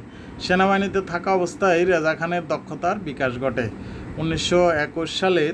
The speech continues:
তিনি সেনাবাহিনীর অধিনায়ক এবং যুদ্ধমন্ত্রী নিযুক্ত হন। তো যুদ্ধমন্ত্রী হিসাবে এবং সামরিক আইনের সুযোগে, আহ, তিনি সেনাবাহিনীর লোকদের বিভিন্ন গুরুত্বপূর্ণ পদে নিয়োগ করে নিজের ক্ষমতা বৃদ্ধি করেন।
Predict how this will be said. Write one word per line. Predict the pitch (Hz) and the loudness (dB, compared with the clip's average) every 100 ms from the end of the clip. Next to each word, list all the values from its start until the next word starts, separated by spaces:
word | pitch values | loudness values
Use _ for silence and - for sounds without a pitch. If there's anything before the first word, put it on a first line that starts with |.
| - | -4
তিনি | 156 160 | -6 -6
সেনাবাহিনীর | 160 160 156 156 156 160 151 | -6 -4 -2 0 -2 -2 -6
অধিনায়ক | 135 143 156 156 160 156 | -4 -2 0 2 0 0
এবং | 139 139 156 156 131 | -2 0 0 -2 -4
যুদ্ধমন্ত্রী | 139 135 151 156 147 143 220 | -6 -4 -4 -4 -4 0 2
নিযুক্ত | 208 135 131 117 190 | 2 0 -6 -6 -4
হন। | 233 135 120 107 - - - - - | -4 -2 -2 -4 -12 -14 -12 -12 -10
তো | 151 | -6
যুদ্ধমন্ত্রী | 143 170 202 208 196 202 | -2 0 2 2 4 4
হিসাবে | 202 196 202 208 208 202 | 4 2 4 4 2 0
এবং | 180 196 175 196 190 | 0 2 2 -2 -10
সামরিক | - 175 185 190 190 180 | -4 -2 2 4 4 4
আইনের | 160 156 156 147 | -2 0 -4 -6
সুযোগে, | - 170 175 180 170 127 - - - - | -8 -4 -2 2 2 0 -6 -16 -14 0
আহ, | 139 135 123 | 2 2 0
তিনি | 160 175 | -2 -2
সেনাবাহিনীর | 175 170 170 170 175 175 | 0 2 4 4 4 0
লোকদের | 170 160 151 165 160 | -2 -2 -2 -2 -2
বিভিন্ন | 147 160 165 165 | -4 -8 -6 -6
গুরুত্বপূর্ণ | 151 151 - 139 139 139 127 | -4 -6 -4 -4 -2 -2 0
পদে | 135 151 | 0 2
নিয়োগ | 185 160 143 160 - | 2 0 -2 -4 -4
করে | 131 131 135 - - - - | 0 0 0 -4 -8 -12 -6
নিজের | 151 147 151 | -2 0 0
ক্ষমতা | - 160 165 165 | -2 -4 2 2
বৃদ্ধি | 185 160 123 135 | 2 -2 -4 -4
করেন। | 127 107 | -4 -4